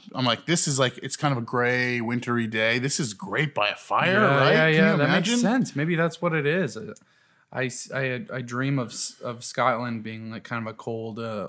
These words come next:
Speaker 1: And this is,
Speaker 2: overcast
Speaker 1: this is
Speaker 2: place
Speaker 1: San-, it's
Speaker 2: some
Speaker 1: funny,
Speaker 2: days.
Speaker 1: this is made in Santa Fe, New
Speaker 2: Yeah,
Speaker 1: Mexico.
Speaker 2: weird.
Speaker 1: Which I also, I'm, I don't know if there's an age statement on this,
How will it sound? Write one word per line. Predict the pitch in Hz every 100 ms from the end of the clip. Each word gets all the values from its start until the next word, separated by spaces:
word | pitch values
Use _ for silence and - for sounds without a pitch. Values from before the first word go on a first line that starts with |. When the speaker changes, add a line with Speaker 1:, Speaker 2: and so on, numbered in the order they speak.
| 123
Speaker 1:
And | 151
this | 240 180
is, | 123 -
Speaker 2:
overcast | 165
Speaker 1:
this | 208 220
is | 175
Speaker 2:
place | 185 196
Speaker 1:
San-, | 180
it's | 196
Speaker 2:
some | 131
Speaker 1:
funny, | 220 185
Speaker 2:
days. |
Speaker 1:
this | 180 190
is | 175
made | 180 156
in |
Santa | 127 151 160 175
Fe, | 143 165 160 107 113
New | 143
Speaker 2:
Yeah, |
Speaker 1:
Mexico. | 151 151 151 156 127 92 90
Speaker 2:
weird. | 131 143 127 -
Speaker 1:
Which | 185 185 -
I | 196 254
also, | 285 370 -
I'm, | 208 208 -
I | 202
don't | 262
know | 233
if | 196
there's | 180 170
an | 127
age | 151 143
statement | - 95 80 92
on | 85
this, | 90 82